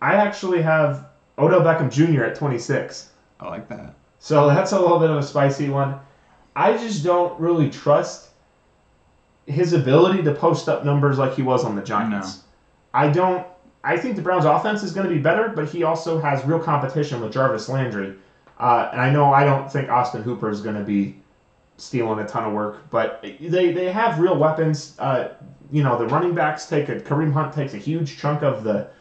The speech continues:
Speaker 1: you know, the passing yards, and I just don't know if there's gonna be really enough to get him to, I believe on the Giants he was hitting twelve, thirteen hundred yards
Speaker 2: He's
Speaker 1: and
Speaker 2: hitting, like,
Speaker 1: double-digit
Speaker 2: fifteen hundred.
Speaker 1: touchdowns every season, and I just don't,
Speaker 2: Mm-mm.
Speaker 1: I, I think he's still very good, and I think if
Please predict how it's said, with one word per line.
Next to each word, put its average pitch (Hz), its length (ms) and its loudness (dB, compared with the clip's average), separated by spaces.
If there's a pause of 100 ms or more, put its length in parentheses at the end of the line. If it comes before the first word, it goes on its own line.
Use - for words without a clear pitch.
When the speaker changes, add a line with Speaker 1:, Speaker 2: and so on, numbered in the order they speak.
(520)
Speaker 1:
you 135 140 -2
know, 135 120 2
the 127 60 -2
passing 139 420 0
yards, 143 280 0
and 127 80 -8
I 160 120 0
just 202 160 -2
don't - 160 -4
know 147 140 2
if 143 60 -2
there's 135 180 0
gonna 156 180 0
be 135 140 0
really 139 300 2
enough 120 340 -2
to 120 100 -2
get 139 160 -2
him 131 260 -2
to, 110 280 -4 (320)
I 120 100 -2
believe 147 280 2
on 143 80 -2
the 104 60 -6
Giants 131 360 -2
he 151 80 0
was 135 140 -4
hitting 120 180 -8
twelve, 143 320 0
thirteen 135 300 -2
hundred 123 260 -6
yards 135 360 2
Speaker 2:
He's 160 80 0
Speaker 1:
and - 0 -
Speaker 2:
hitting, 104 100 -2
like, - 100 -6
Speaker 1:
double-digit 139 280 2
Speaker 2:
fifteen 107 220 -2
hundred. 143 200 4
Speaker 1:
touchdowns 110 420 -4
every 127 240 0
season, 117 460 0
and 117 80 -2
I 170 100 0
just 139 220 -2
don't, 117 260 -4 (280)
Speaker 2:
Mm-mm. 104 460 -6
Speaker 1:
I, 175 300 0
I - 40 4
think 269 220 -4
he's 170 180 -2
still 196 180 2
very 135 240 2
good, 120 140 2
and 196 100 0
I - 80 -4
think 156 200 0
if - 260 -4